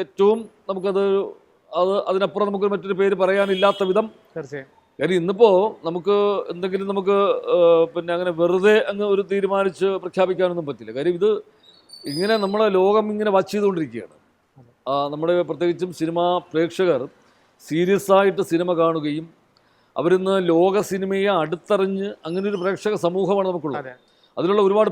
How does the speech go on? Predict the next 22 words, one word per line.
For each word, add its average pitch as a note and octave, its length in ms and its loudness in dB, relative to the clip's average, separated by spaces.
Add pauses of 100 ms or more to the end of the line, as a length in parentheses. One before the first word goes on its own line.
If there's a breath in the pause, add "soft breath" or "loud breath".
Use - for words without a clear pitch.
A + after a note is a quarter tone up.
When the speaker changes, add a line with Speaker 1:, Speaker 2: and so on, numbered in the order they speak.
(100)
Speaker 1:
പ്ലാറ്റ്ഫോംസ് F#3 540 0
ഇപ്പം F#3+ 180 -4
നിലവിലുണ്ട്. D3+ 440 -2
അപ്പോൾ - 580 -8
Speaker 2:
തീർച്ചയായും. D#3+ 60 4
Speaker 1:
അതിലൂടെയൊക്കെ F#3+ 540 0 (600 soft breath)
ലോക F3 120 2 (100)
സിനിമയുടെ F#3+ 500 0
മാറ്റങ്ങളും F3 560 -2
അവിടുത്തെ F3 380 -2 (280)
പുതിയ D#3 240 -2
പുതിയ E3+ 220 0
പ്രവണതകളും D#3+ 540 0 (500 soft breath)
അവിടെ D#3+ 240 2
വരുന്ന D#3+ 320 0
പ്രമേയത്തിൻ്റെയും D#3 840 -2
ആവിഷ്കരണത്തിൻ്റെയും D3+ 920 -4
ഒക്കെ F3+ 220 -2 (800 soft breath)
ആ - 20 4 (120)
വൈവിധ്യങ്ങളും D#3+ 720 0 (360)
അതൊക്കെ F3+ 480 -2
അവർ G3+ 120 -2